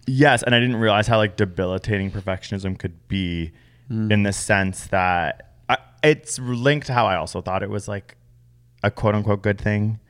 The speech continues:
Speaker 1: But some people could be s-, perfectionists and then they don't even accomplish anything 'cause they're just, like, completely crippled with, like, indecision or thinking
Speaker 2: Yeah.
Speaker 1: they're, and it's sad because
Speaker 2: There's
Speaker 1: it's
Speaker 2: a
Speaker 1: like perfectionists in my head have a lot of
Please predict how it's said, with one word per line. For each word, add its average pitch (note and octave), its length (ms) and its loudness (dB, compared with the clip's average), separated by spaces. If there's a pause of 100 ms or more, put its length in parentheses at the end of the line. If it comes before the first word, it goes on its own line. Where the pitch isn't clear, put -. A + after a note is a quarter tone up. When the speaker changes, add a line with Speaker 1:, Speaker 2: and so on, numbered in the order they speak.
(340)
Speaker 1:
But A#2 160 2
some A#2+ 160 4
people A#2 240 4
could A2 220 -2
be G#2+ 80 0
s-, G2+ 240 -4
perfectionists G#2+ 680 -4
and F#2+ 160 -2
then F#2+ 80 -2
they F#2 80 -2
don't F#2 160 -2
even F#2 140 -4
accomplish F#2+ 460 -6
anything F2+ 340 -6
'cause E2+ 120 -10
they're F2 120 -8
just, F2 180 -12
like, F2+ 260 -12 (360)
completely F#2+ 500 -6
crippled - 500 -6
with, E2+ 160 -10
like, E2+ 240 -12 (120)
indecision F2 800 -4
or E2+ 100 -2
thinking A2 160 2
Speaker 2:
Yeah. A2 240 4
Speaker 1:
they're, F2 260 0
and G2+ 140 0
it's - 120 -6
sad B2+ 360 2
because C#3 220 2
Speaker 2:
There's D#3+ 120 6
Speaker 1:
it's - 20 4
Speaker 2:
a G#2 40 4
Speaker 1:
like - 160 -4 (260)
perfectionists C3 500 0
in A2 120 -2
my B2+ 160 2
head A#2 160 6
have G#2 100 2
a - 20 0
lot G2 140 2
of G2+ 100 -6